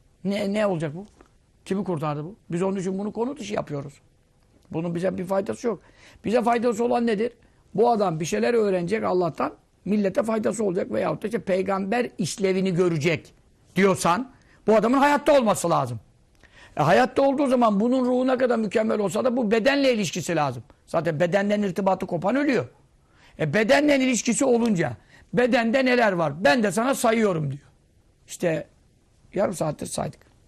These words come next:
Ne saydı? Bunda varsayım gücü var mı?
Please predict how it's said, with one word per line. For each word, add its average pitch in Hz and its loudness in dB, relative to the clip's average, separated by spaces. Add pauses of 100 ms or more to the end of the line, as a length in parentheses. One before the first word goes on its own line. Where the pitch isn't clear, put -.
(720)
Ne 254 4
saydı? 220 2 (640)
Bunda 208 0 (800)
varsayım 202 2
gücü 202 2
var 277 6
mı? 135 -2